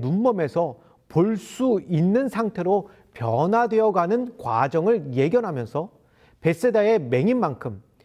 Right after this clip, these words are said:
제자들에게 있어서도 중요한 사건이 됩니다. 눈이 있어도 보지 못하며 귀가 있어도 듣지 못하는 제자들도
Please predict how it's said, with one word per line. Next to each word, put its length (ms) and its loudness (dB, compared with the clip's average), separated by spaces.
제자들에게 640 2
있어서도 680 -2
중요한 540 2
사건이 420 -4
됩니다. 420 -6
눈이 440 2
있어도 520 0
보지 300 -6
못하며 560 -6
귀가 400 0
있어도 580 0
듣지 420 -4
못하는 640 -2
제자들도 600 -4